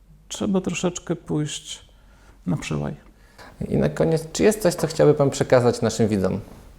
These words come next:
Speaker 1: Bardzo dużo mógłbym mówić rzeczy, ale chyba najważniejsza taka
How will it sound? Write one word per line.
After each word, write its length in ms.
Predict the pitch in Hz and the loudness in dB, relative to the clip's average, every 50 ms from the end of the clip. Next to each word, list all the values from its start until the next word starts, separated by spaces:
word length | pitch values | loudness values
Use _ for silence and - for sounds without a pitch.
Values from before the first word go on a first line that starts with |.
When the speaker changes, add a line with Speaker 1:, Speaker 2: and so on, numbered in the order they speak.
| - - - - - - - - - - - - - - - - - - - - - - - - - - - - - - - - - - - - - - - - - - - - - - - - - - - - - - - - - 196 | -20 -20 -20 -20 -20 -20 -20 -20 -20 -20 -20 -20 -20 -20 -20 -20 -20 -20 -20 -20 -20 -20 -20 -20 -20 -20 -20 -20 -20 -20 -20 -20 -20 -20 -20 -20 -20 -20 -20 -20 -20 -18 -12 -8 -4 -4 -2 0 -2 -2 -2 -4 -10 -10 -12 -10 -6 -2
Speaker 1:
Bardzo 360 | 156 190 208 214 180 175 160 | 0 2 2 4 4 2 2
dużo 280 | 160 170 156 151 160 | 2 2 2 2 2
mógłbym 540 | 151 165 160 151 151 156 156 156 156 151 - - - - - - - - | 2 2 2 2 2 2 2 2 2 0 -2 -4 -6 -8 -8 -8 -6 -2
mówić 380 | 180 170 165 151 165 156 151 | 0 0 0 0 -2 -4 -2
rzeczy, 500 | - 170 165 160 - - 190 175 180 185 180 - - - - - - - - - - - - - - - - - - - - - - - - - - - - - - - - - - - - - | 0 0 0 0 -2 -4 -4 -2 -2 -2 -4 -10 -18 -20 -20 -20 -20 -20 -20 -20 -20 -20 -20 -20 -20 -20 -20 -20 -20 -20 -20 -20 -20 -20 -20 -20 -20 -20 -10 -6 -4 -2 -2 -2 -2 -4 -4 0
ale 240 | 208 202 202 208 185 | 0 2 2 2 2
chyba 260 | 220 202 190 214 202 | 0 2 2 2 4
najważniejsza 800 | 214 208 202 190 202 214 190 196 208 214 220 220 - - 202 | 4 4 4 4 2 2 2 2 2 2 0 0 0 -2 -2
taka 540 | 196 202 196 190 190 190 180 180 180 175 175 | 0 0 0 0 2 2 2 2 2 0 -2